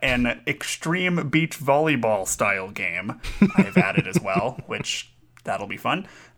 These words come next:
Uh, and then at Pixelated Echoes has given us the twist,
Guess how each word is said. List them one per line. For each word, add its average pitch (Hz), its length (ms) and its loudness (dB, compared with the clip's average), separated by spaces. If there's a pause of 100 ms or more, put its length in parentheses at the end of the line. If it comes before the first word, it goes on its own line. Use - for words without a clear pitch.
Uh, 110 280 2
and 120 260 2
then 117 420 0
at - 200 0
Pixelated 156 480 -2
Echoes 117 340 -2
has 110 120 -10
given 113 220 -6
us 110 120 -4
the 117 120 -8
twist, - 360 -4